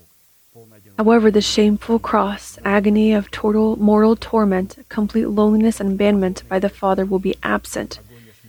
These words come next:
because the shameful cross, agony of mortal torment, complete loneliness and abandonment by the Father was our natural state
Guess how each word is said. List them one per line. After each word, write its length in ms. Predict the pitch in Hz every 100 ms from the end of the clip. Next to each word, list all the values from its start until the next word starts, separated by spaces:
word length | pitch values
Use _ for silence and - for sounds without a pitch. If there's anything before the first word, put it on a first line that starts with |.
| _
because 280 | 233 - 202
the 100 | 214
shameful 500 | - 202 208 - 226
cross, 640 | - 254 214 196 - - 110 110 _ 92 _ 95 101 _ - 104 _ _ -
agony 400 | 196 208 220 226
of 160 | 220 214 -
mortal 400 | 214 214 214 226
torment, 600 | - 220 202 190 190 -
complete 420 | - 214 - 226 -
loneliness 540 | 214 214 208 196 -
and 80 | 196
abandonment 420 | 190 196 214 220
by 120 | 202
the 80 | 208
Father 400 | - 214 196 196
was 240 | 202 196 202
our 260 | 196 190
natural 400 | 190 190 208 -
state 460 | 233 - 190 190